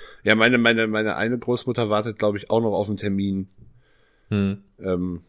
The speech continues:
Speaker 1: also mein Vater müsste dann aber auch in der Nä-, in der, also mein Vater müsste halt auch, da er jetzt vor kurzem sechzig geworden ist, müsste der halt auch schon dann jetzt mit in die dritte Prioritätengruppe reinfallen.
Speaker 2: Mhm. Ähm, zur Erklärung, mein Papa ist,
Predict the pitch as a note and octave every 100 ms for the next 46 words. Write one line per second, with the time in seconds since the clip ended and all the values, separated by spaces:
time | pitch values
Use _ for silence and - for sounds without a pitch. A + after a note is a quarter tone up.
0 | - G2 F#2+ F#2 E2 _ - G#2 G#2 G2+
1 | - G2 B2+ A2+ B2 B2 A2 G#2 G2+ G#2
2 | G#2 A2+ A2 G2 G2+ A#2+ G#2+ A2 - G#2
3 | G2+ G2 - A2+ A#2 G#2 A2 G2 F#2+ -
4 | G#2 G#2+ F#2+ _ - A2 G#2+ G2 G2 G2+
5 | F#2+ G2 - G#2 - A2 F#2+ G#2+ G#2+ A#2
6 | - G#2 G2+ G2+ F#2+ G#2+ G#2 G2+ F#2 F#2
7 | F2 F#2+ G#2 F#2 F#2 F#2 - F#2 F#2 F2
8 | F2+ G2 G2 - F#2 E2+ E2+ F2+ F2 F2
9 | F2+ F2+ F2 E2+ - F#2 F2+ G2 G2 A#2
10 | - _ _ - - C3+ B2 B2 - B2+
11 | - C#3+ C3+ A2+ A2 B2+ A2 - G2+ -
12 | - -